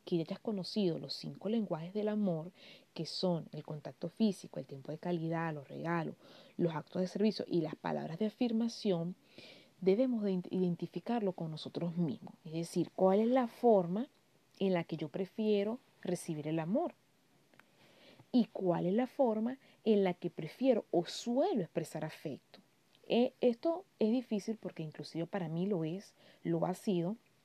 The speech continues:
de poder identificarlo. L-, le-, le-, les indico que no es que significa que de los cinco debe existir, debemos de tener uno solo, no. Podemos tener, yo pienso, desde mi punto de vista, que podemos tener dos,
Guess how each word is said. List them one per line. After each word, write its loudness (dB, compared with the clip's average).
de 2
poder 4
identificarlo. -4
L-, 2
le-, 4
le-, 4
les 2
indico -2
que 0
no 2
es -6
que -10
significa -4
que -8
de -4
los -8
cinco -2
debe 0
existir, -2
debemos 0
de -6
tener 0
uno 0
solo, -4
no. -6
Podemos 4
tener, 2
yo 2
pienso, 0
desde -6
mi -2
punto -6
de 4
vista, -2
que 2
podemos 2
tener 0
dos, 2